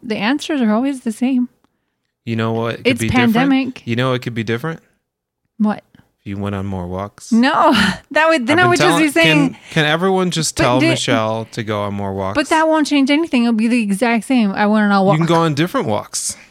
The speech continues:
Speaker 2: You could change
Speaker 1: Mm.
Speaker 2: your walk. You can develop a routine. What
Speaker 1: We
Speaker 2: I
Speaker 1: walked
Speaker 2: do,
Speaker 1: today.
Speaker 2: I go, I go and walk, um, to this house around the corner that has a little, um, ledge on it, and I sit,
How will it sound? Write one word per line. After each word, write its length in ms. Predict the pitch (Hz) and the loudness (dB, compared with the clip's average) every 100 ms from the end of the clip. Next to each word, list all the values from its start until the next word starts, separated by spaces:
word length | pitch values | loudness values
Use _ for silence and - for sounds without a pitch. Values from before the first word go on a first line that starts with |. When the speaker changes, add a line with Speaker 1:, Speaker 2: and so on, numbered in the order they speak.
| _ | _
Speaker 2:
You 160 | - 127 | -10 -6
could 160 | 139 | -4
change 380 | - 214 190 175 | 0 2 4 4
Speaker 1:
Mm. 40 | 156 | 2
Speaker 2:
your 80 | 107 | 0
walk. 380 | 117 - - - _ - | -4 -10 -14 -20 _ -4
You 100 | 139 | -2
can 240 | 147 139 | 0 0
develop 400 | 120 117 123 123 | -2 0 0 0
a 60 | 120 | -4
routine. 380 | 113 110 120 - _ _ - | -6 -4 -6 -8 _ _ -2
What 120 | - | 0
Speaker 1:
We 40 | |
Speaker 2:
I 40 | 240 | 2
Speaker 1:
walked 140 | 302 | 2
Speaker 2:
do, 120 | - | 0
Speaker 1:
today. 440 | - 214 220 214 214 _ _ - | 0 2 2 0 -2 _ _ -6
Speaker 2:
I 140 | 107 | -6
go, 380 | 110 127 127 131 | 0 0 0 -4
I 180 | 113 113 | -6 -6
go 300 | 127 135 143 | -4 -2 -4
and 180 | 143 113 | -4 -4
walk, 460 | 104 104 107 - _ _ _ _ _ _ - | -4 -4 -8 -14 _ _ _ _ _ _ -10
um, 400 | 101 98 95 95 | -6 -6 -8 -8
to 160 | 107 | -8
this 140 | 95 95 | -8 -8
house 300 | 95 98 - | -8 -8 -8
around 180 | 107 110 | -6 -6
the 80 | 113 | -8
corner 400 | - 95 95 104 | -6 -6 -6 -10
that 160 | 98 | -12
has 260 | 92 95 92 | -10 -8 -8
a 40 | 95 | -10
little, 380 | 98 95 92 - | -8 -6 -8 -8
um, 220 | 92 92 | -10 -10
ledge 300 | 95 104 110 | -8 -8 -8
on 160 | 95 90 | -10 -12
it, 100 | - | -14
and 100 | 110 | -14
I 80 | 92 | -12
sit, 340 | - 131 160 | -10 -10 -12